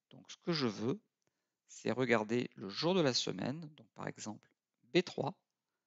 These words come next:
et si B trois est égal à sept, alors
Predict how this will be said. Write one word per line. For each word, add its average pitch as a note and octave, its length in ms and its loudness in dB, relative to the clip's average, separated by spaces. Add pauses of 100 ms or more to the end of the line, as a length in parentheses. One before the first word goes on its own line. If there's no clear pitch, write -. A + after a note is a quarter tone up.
(280)
et - 60 -20
si - 220 -2
B E3+ 140 8
trois C3 440 2 (300)
est - 160 0
égal A2+ 420 4 (220)
à - 60 -20 (180)
sept, - 680 0 (1160)
alors C#3 600 4